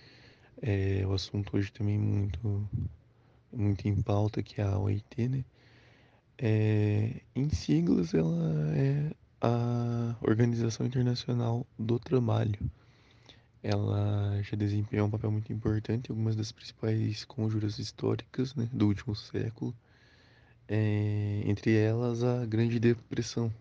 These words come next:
a descolo-, descolonização de alguns países e a vitória sobre a, o apartheid na África do Sul. É, a grande missão dela, da O I T no caso, é promover oportunidade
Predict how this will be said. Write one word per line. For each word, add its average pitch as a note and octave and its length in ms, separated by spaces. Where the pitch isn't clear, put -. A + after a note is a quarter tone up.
a G#2 320
descolo-, A2 600
descolonização A2 1200
de G#2+ 80
alguns G2+ 400
países A2+ 840
e A#2+ 100
a A#2+ 40
vitória A2+ 400
sobre A2+ 340
a, A#2+ 100
o A#2 120
apartheid A#2 600
na A#2 200
África A2+ 240
do A2+ 120
Sul. B2 360
É, G#2 760
a A#2+ 80
grande B2 300
missão C#3 540
dela, B2+ 520
da G#2+ 180
O A2 120
I A2 60
T B2 220
no B2+ 120
caso, D#3 360
é G#2+ 100
promover A#2+ 520
oportunidade B2 800